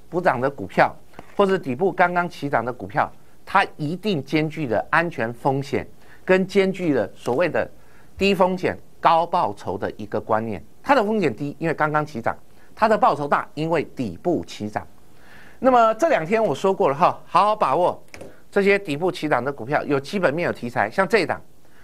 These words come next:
它是夹带苹果的智慧手表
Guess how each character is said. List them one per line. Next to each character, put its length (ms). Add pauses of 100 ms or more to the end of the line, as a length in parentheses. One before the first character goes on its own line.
(100)
它 160
是 140
夹 200
带 240 (460)
苹 220
果 160
的 100
智 180
慧 140
手 220
表 200